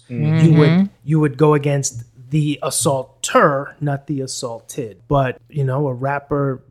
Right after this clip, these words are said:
Speaker 2: I forget which rapper he said, who said this, but, you know, a rapper once said, "Now we play big bank takes little bank." And so I'm assuming Danny Masterson has more resources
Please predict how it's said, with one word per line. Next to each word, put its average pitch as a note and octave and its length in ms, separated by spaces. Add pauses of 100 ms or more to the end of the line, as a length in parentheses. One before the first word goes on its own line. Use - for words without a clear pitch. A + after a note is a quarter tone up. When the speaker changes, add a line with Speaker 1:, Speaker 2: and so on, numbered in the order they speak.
(680)
Speaker 2:
I - 120
forget - 380
which C3+ 220
rapper C3+ 300
he C3+ 300
said, - 320 (140)
who D3+ 120
said - 280
this, B2 180
but, B2+ 340 (100)
you D#3 100
know, C3+ 200
a C3 60
rapper C3 360
once C3+ 260
said, C#3 300 (280)
"Now B2 200
we C#3 140
play C3+ 260
big B2+ 320
bank C3 220 (140)
takes - 260
little F3+ 180
bank." G#2+ 400 (560)
And C3 260
so C3 380
I'm C3 220
assuming D#3+ 680
Danny C3+ 320
Masterson B2+ 600
has B2 200
more B2+ 200
resources B2 840